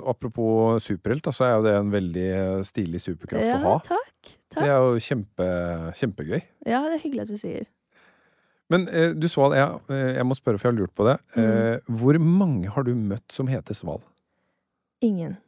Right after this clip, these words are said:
Speaker 1: Ingen?
Speaker 2: Nei.
Speaker 1: Nei.
Speaker 2: Jeg tror det var en baby en gang, som sikkert ikke er baby lenger, som jeg fikk høre at det var en annen person som het Sval.
Speaker 1: Oi.
Speaker 2: Og så søkte jeg det opp,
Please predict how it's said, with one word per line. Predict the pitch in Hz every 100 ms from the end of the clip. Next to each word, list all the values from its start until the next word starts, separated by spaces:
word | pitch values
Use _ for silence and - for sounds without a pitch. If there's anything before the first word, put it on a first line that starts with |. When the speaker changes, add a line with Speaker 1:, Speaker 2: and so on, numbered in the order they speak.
| _
Speaker 1:
Ingen? | - 87 - - -
Speaker 2:
Nei. | 220 196 180 202 107
Speaker 1:
Nei. | 95 82 87 -
Speaker 2:
Jeg | 262
tror | - - 285
det | 349
var | 311 302
en | 285
baby | 214 180 175 175
en | 175
gang, | 180 208 220
som | - 226
sikkert | 208 214
ikke | 214
er | 208
baby | 190 180 185
lenger, | 175 175 196 226 - -
som | -
jeg | 226 240
fikk | -
høre | 233 196 185
at |
det | -
var | 196 180
en | 175
annen | 190 180
person | 190 190 175
som | -
het | 180 -
Sval. | - 185 240 - -
Speaker 1:
Oi. | 107 101 _ _ _ _
Speaker 2:
Og | 226
så | 262 247 -
søkte | - 262 208 - 180
jeg |
det | 185
opp, | 240